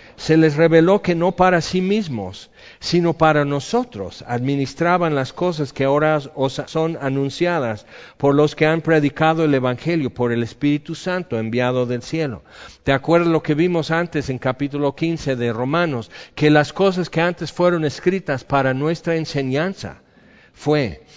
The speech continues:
Entonces igual, los profetas están realmente anunciando, no para los judíos que iban a ir a, a servidumbre en Babilonia,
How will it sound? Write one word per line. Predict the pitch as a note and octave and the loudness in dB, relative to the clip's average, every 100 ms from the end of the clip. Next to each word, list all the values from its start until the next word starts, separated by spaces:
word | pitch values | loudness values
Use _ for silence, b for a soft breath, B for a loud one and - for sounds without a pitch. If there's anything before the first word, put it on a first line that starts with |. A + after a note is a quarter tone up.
| b | b
Entonces | A#2 E3 D#3 | -2 0 2
igual, | D#3+ F3 F#3 | 2 4 4
los | C#3+ C#3 | 2 0
profetas | - D#3+ - A3 A3 D#3+ | 0 0 2 0 2 0
están | C#3 - E3+ F3 | 0 0 0 2
realmente | F3+ A3 A3 G3 E3 | 2 2 2 0 0
anunciando, | D3+ D3 C#3+ - G#3+ G#3 D#3+ B B | 0 0 -2 0 0 0 -2 B B
no | A#3 C#4+ | -4 2
para | D#4 D4+ | 6 8
los | A#3+ F#3+ | 6 4
judíos | F3+ E3+ G3 G3 | 4 6 8 6
que | - | 2
iban | F#3 F#3 | 2 2
a | F3 | 2
ir | F3+ | 4
a, | D#3+ C#3 C3 C3 B2 B2 | 6 4 4 2 2 0
a | |
servidumbre | A#2+ - D3+ D3 C#3+ D#3+ F#3+ D3+ | -4 0 2 2 2 2 2 2
en | B2+ | 2
Babilonia, | B2 B2+ C3 F3 G#3+ D#3 | 2 2 2 0 0 -2